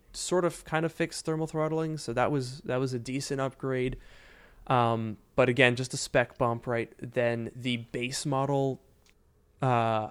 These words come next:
the base model thirteen-inch MacBook Pro got the Touch Bar and quad core chips, and they replaced the dual core models.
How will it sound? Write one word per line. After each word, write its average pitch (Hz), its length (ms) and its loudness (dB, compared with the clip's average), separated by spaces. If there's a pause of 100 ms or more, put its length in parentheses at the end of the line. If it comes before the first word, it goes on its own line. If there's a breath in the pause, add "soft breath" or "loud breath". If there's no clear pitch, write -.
(120)
the 127 80 0
base 131 320 2
model 139 260 0
thirteen-inch 139 600 -2
MacBook 131 420 -6
Pro 135 220 -2
got 123 200 0
the - 80 -6
Touch - 340 -4
Bar 135 280 2
and 117 280 -4
quad 117 340 -2
core 147 200 -2
chips, - 480 0 (1300)
and 123 100 -2
they 113 80 -2
replaced 131 420 2
the 127 80 4
dual 131 280 4
core 147 260 2
models. 147 560 0